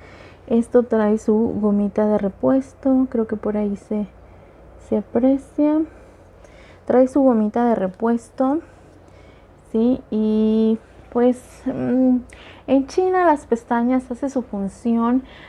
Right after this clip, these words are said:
aunque sí de repente sí como que ver este artefacto te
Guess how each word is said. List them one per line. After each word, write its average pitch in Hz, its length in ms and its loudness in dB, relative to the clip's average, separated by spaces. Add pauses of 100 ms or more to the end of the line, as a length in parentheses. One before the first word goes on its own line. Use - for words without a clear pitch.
(140)
aunque 226 280 0
sí 254 380 0
de 285 100 6
repente 226 480 0 (440)
sí 233 600 0
como 214 300 -2
que 208 180 -2
ver 220 200 0
este 254 220 0
artefacto 220 720 -4
te 208 240 -8